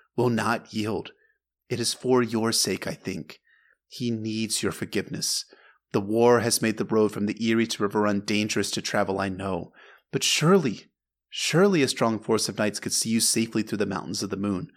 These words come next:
A hundred men? Or a thousand? And if you cannot come, will you at least write him a, a, a few words of love so he might die in peace? Write what you will, and I shall read it to him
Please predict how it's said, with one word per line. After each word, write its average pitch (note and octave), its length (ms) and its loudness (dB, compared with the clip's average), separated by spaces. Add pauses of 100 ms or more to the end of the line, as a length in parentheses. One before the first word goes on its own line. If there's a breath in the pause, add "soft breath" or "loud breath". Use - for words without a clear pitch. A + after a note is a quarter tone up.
(340 soft breath)
A G#2 60 -8
hundred C#3+ 360 -4
men? E3+ 360 0 (840)
Or B2+ 140 2
a C3 60 2
thousand? D3+ 560 -2 (500 soft breath)
And A#2 100 -2
if A#2+ 80 -4
you C3 60 -6
cannot C3+ 320 2
come, A2+ 300 0
will A#2 100 2
you B2+ 140 6
at B2+ 100 -2
least C#3+ 340 0
write B2 220 4
him - 320 -6 (400 loud breath)
a, C#3 60 -4 (100)
a, C3 200 -8
a - 40 -4
few C#3+ 300 4
words B2+ 260 6
of - 160 -4
love G#2+ 240 2
so - 140 0
he A2 40 4
might A#2 260 0
die G#2+ 180 4
in A2 140 0
peace? - 520 -2 (460 loud breath)
Write C#3+ 280 4
what C3 200 -4
you A2+ 80 -4
will, G#2 340 0 (100)
and A2 120 -2
I A#2 60 0
shall A#2+ 180 -2
read A#2 180 2
it G#2 80 -2
to G#2 140 -2
him F#2 240 -4